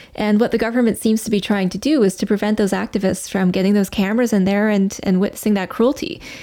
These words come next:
And let's keep in mind that this is on public property as well. They, they stand outside slaughterhouses on public property and witness these trucks when they stop. So pretty disturbing there. We spoke already about the idea of false pretenses and validating consent. So that's the same thing as Alberta.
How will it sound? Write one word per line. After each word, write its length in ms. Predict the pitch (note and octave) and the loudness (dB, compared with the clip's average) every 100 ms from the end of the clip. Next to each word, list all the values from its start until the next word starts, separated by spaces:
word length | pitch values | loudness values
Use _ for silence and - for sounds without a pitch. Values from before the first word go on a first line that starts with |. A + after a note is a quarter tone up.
| - - | -20 -10
And 140 | - B3+ | -2 0
let's 160 | G#4+ | 0
keep 160 | - G#4+ | 0 2
in 100 | B3+ | 2
mind 260 | A#3 A#3 G#3+ | 0 2 0
that 100 | - | 0
this 160 | A#3+ | -2
is 100 | B3+ | -2
on 160 | G3+ F3 | 0 0
public 380 | - A3 A3+ - | 0 0 0 0
property 500 | E3 G3 F3 D#3+ - | -2 -2 -2 -2 -4
as 160 | - | -4
well. 380 | F#3+ G#3 D2+ - - | -2 -2 -2 -4 -4
They, 200 | A#2 - | -4 -2
they 140 | F3+ | -2
stand 380 | - G#3 G#3 - | -2 -2 -2 -2
outside 480 | F#3+ B3 - A3 G3+ | -2 -2 -2 -4 -4
slaughterhouses 720 | - F#3 G3+ G3 D#3+ E3 E3 - | -2 0 2 2 0 -2 -4 -2
on 240 | F#3 G3 | 0 0
public 340 | G3 F#3+ F3+ - | 0 0 -2 -2
property 560 | F#3 G3 G3 G2 - - - - - | -4 -2 -2 -2 -6 -12 -20 -20 -10
and 140 | - F3 | -2 0
witness 320 | F#3+ G#3 F#3 | 0 0 0
these 180 | E3 D#3 | -2 -2
trucks 320 | - F3 - | -4 -6 -4
when 100 | E3 | -2
they 120 | F#3 | -2
stop. 420 | - - - - - - - - - - _ | -4 -6 -6 -10 -16 -16 -16 -16 -18 -20 _
So 220 | - A3 | -4 -2
pretty 260 | G#3+ E4 D#4+ | -2 -2 0
disturbing 460 | A#3+ - G#3 G3 | 0 0 0 2
there. 340 | F#3 F3 F#3 A3+ - - - - | 2 2 0 -2 -6 -20 -20 -4
We 320 | G#3 G#3+ G#3 | 0 2 2
spoke 260 | G#3 G3+ G#3 | 0 0 0
already 320 | G#3 G3 F3+ | 0 2 0
about 400 | F3+ F3 E3+ - - | 2 2 0 -2 -2
the 180 | F3 | 0
idea 340 | E3+ F3+ F#3 C#3+ | 0 2 0 0
of 100 | G#3 | -6
false 420 | - G3 F#3 - | -4 0 0 -4
pretenses 800 | - A#3+ A#3 A3+ A3 A3 G3+ G3+ | -2 0 0 0 0 0 0 0
and 160 | F#3+ F3+ | 0 0
validating 580 | F3+ F3+ F#3 E3 E3 E3+ | 0 0 0 0 0 -2
consent. 600 | F3 - G3 G#3 G#3 - | -4 -2 -2 -2 -4 -4
So 160 | - | -4
that's 240 | F3 F3 - | -2 -4 -6
the 80 | - | -4
same 200 | F#3 F#3 | -2 -2
thing 200 | F#3+ F3+ | -2 -2
as 80 | |
Alberta. 580 | F3+ F3 G3+ G#3 G#3 G#3 | -2 -2 -2 0 0 -2